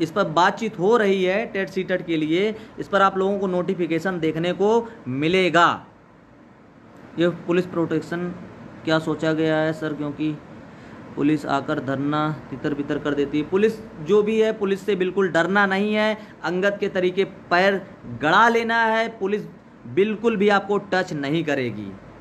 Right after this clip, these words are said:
रुचि मिश्रा लिख रहे हैं, पुलिस के बारे में क्या सोचा गया है?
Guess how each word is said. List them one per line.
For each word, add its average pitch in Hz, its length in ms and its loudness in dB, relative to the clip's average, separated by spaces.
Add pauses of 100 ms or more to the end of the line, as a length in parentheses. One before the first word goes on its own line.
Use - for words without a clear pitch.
(560)
रुचि 160 300 0
मिश्रा 180 300 0
लिख 185 180 2
रहे 185 120 0
हैं, 185 120 -4
पुलिस 185 300 0 (460)
के 170 60 -4
बारे 175 240 2
में 175 160 -2
क्या 165 160 0
सोचा 143 320 -4
गया 117 220 -2
है? 98 160 -10